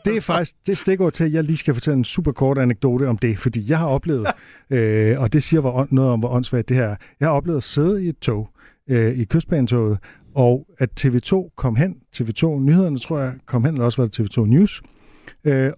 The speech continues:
Speaker 1: og spurgte mig, om ikke, øh, jeg ville, øh, udtale mig om, øh,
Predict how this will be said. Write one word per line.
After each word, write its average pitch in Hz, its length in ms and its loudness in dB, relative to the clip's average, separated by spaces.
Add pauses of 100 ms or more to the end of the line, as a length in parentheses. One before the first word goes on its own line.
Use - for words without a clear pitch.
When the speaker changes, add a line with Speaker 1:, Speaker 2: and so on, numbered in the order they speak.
Speaker 1:
og 147 100 0
spurgte 165 320 0
mig, 160 80 2
om 131 140 4
ikke, 143 260 0
øh, 131 80 4
jeg 120 120 2
ville, 120 240 4
øh, 131 80 2
udtale 147 400 2
mig 117 100 0
om, 127 300 2
øh, 113 300 2